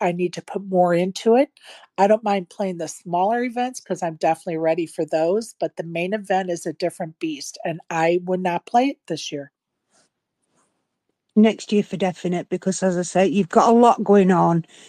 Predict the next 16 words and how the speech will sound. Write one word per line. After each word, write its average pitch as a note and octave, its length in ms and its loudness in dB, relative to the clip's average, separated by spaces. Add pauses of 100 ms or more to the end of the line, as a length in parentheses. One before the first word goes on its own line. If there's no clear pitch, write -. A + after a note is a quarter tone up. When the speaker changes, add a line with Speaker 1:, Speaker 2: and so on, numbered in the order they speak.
(140)
Speaker 2:
Your G3+ 140 4
head's A3 260 2
not A3 200 4
in G#3 120 6
the G3 100 4
right F#3 280 2
spaces, E3+ 1000 -4 (420)
and G#3 200 8
I G3 140 6
think G3+ 400 0
it's - 140 -4
something G3+ 760 2
for G3+ 300 4
you F#3+ 320 2
to - 180 -10
plan F#3 720 2